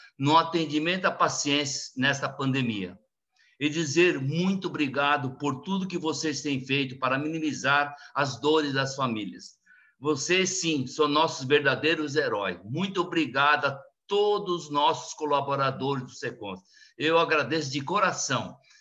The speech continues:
Eu tenho falado em todas as minhas reuniões em, fora aqui do Seconce,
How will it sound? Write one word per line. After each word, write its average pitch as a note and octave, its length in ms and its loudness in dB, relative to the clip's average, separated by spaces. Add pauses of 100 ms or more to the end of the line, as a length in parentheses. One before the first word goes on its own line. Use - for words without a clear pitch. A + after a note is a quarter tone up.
(140)
Eu C#3 240 -4
tenho D#3 240 -2
falado C#3 460 0
em B2 180 -2
todas F3 440 2
as C3+ 180 2
minhas C3 300 -4
reuniões B2 480 -2
em, A2+ 220 -6
fora C#3 340 2
aqui A#2+ 200 -6
do G#2 80 -12
Seconce, C3+ 760 -6